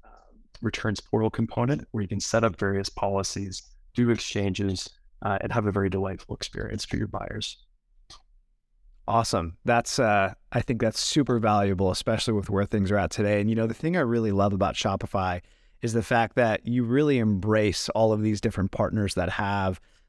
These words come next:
Speaker 2: these amazing focus areas and expertise that they've built out,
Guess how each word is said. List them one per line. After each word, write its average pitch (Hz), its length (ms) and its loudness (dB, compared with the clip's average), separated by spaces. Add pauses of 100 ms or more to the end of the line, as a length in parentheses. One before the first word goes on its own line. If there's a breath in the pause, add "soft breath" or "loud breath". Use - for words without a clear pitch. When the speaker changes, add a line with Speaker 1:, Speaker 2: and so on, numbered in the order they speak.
(140)
Speaker 2:
these 113 280 0
amazing 110 640 2
focus 117 500 0
areas 101 380 2
and 101 100 0
expertise 113 520 -2
that 107 120 0
they've 165 240 4
built 113 260 2
out, 107 340 0